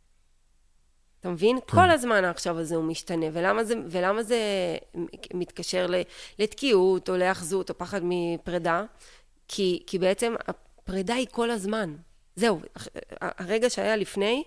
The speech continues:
Speaker 1: נפרדתי ממנו.
Speaker 2: כן.
Speaker 1: עכשיו, זהו, הרגע הזה עכשיו, זהו, עכשיו נפרדתי ממנו. כל הזמן יש לנו פרידות.
Speaker 2: כן.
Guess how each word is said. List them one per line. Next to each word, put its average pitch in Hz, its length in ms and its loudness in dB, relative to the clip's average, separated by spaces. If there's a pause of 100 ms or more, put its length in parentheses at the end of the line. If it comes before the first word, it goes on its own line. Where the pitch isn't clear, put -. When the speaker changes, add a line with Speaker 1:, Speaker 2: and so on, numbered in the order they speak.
(640)
Speaker 1:
נפרדתי 233 340 -4
ממנו. 165 360 -2 (480)
Speaker 2:
כן. 90 200 -2 (140)
Speaker 1:
עכשיו, 220 240 -2 (140)
זהו, 196 220 2
הרגע 196 300 0
הזה 190 180 0
עכשיו, 269 300 2 (100)
זהו, 190 340 0
עכשיו 233 260 0
נפרדתי 208 380 -2
ממנו. 156 200 -4 (120)
כל 254 280 2
הזמן 240 300 0
יש 233 180 -2
לנו 226 200 -4
פרידות. 180 520 -2 (400)
Speaker 2:
כן. 90 260 -4